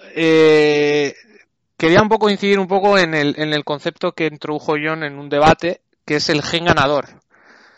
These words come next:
A mí me gusta llamarlo más un poco la, la mística del equipo, ¿no? Es un equipo que no tiene la mística de la experiencia en este tipo de competiciones, y yo creo que si jugadores de, de, de esta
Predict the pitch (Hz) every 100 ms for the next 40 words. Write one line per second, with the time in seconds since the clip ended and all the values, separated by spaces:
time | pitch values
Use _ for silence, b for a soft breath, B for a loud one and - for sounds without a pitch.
0 | b b _ - _ _ - 170 185 196
1 | 190 180 175 175 175 180 165 170 190 185
2 | 143 135 147 165 226 - 170 147 135 135
3 | 131 135 - 117 139 160 143 143 165 160
4 | - 160 175 160 139 131 139 160 180 170
5 | 147 139 160 170 156 139 127 127 123 120
6 | - 151 165 156 156 160 160 156 151 156
7 | 175 180 208 - b b b b b b
8 | b b _ - 151 147 160 170 185 160
9 | 151 - - - 147 156 160 185 180 156
10 | 160 151 143 151 135 143 151 151 170